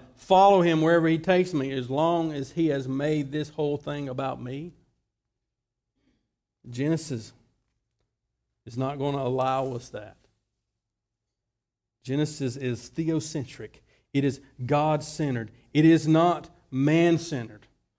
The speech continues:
For in this creation, God declares God is not the universe. He created the universe.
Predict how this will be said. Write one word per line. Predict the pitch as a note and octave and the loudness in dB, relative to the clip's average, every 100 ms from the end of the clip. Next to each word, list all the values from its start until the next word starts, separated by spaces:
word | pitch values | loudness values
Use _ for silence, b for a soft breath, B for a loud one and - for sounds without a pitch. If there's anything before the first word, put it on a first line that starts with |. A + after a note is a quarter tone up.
| _ _ - | _ _ 2
For | E3 | 2
in | F3 G#3 A3 G3 | 6 6 6 8
this | G3 G3 - | 6 6 4
creation, | F#3+ E3+ F#3 G3 F#3+ F3 D3 | 4 8 8 6 4 0 2
God | D#3+ F3+ F#3+ | 4 4 4
declares | E3+ E3 - F#3 F3+ E3 C3+ | 2 -2 2 4 4 4 2
God | D3 F#3 G#3 | 4 6 6
is | F#3 D#3 | 4 4
not | F#3 A3+ A3+ | 6 6 6
the | E3+ | 4
universe. | D#3+ D#3 D3 C#3+ D3+ D#3 - b b | 6 6 6 4 4 2 -6 b b
He | G#3 G#3+ | 0 2
created | G#3 G3 A3 A#3 E3+ B2+ | 6 8 8 8 6 2
the | |
universe. | A#2+ A#2 A2 G#2+ G#2 - - | -4 -6 -10 -16 -20 -20 -20